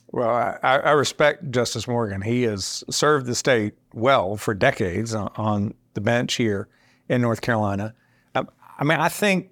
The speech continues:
the same way in twenty twenty-one it started coming crystallized to me that running for governor made sense,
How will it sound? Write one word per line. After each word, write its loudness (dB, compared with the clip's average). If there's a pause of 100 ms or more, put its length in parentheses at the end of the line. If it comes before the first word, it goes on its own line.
the -2
same 0
way 4
in -2
twenty 0
twenty-one 0
it -4
started 0
coming 2 (420)
crystallized 2
to 0
me 2
that 0 (360)
running 0
for 0
governor 2
made 0
sense, -2